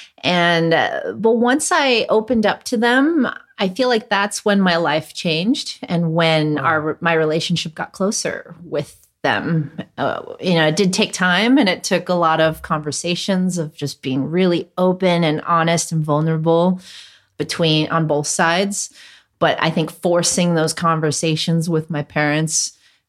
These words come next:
Speaker 1: and siblings and, you know, everyone in the family was so necessary in order for me to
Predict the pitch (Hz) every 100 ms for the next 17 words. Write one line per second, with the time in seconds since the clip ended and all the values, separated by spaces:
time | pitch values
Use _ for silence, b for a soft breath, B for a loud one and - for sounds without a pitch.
0 | - - 147 139 135 123 - - 151 151
1 | 147 147 147 139 127 127 123 - _ 143
2 | 131 120 139 151 143 135 120 - 143 165
3 | 190 170 156 156 151 160 147 147 - -
4 | 165 160 139 - 160 - 143 120 117 160
5 | 156 165 160 147 151 147 156 151 160 175
6 | 170 - 160 143 -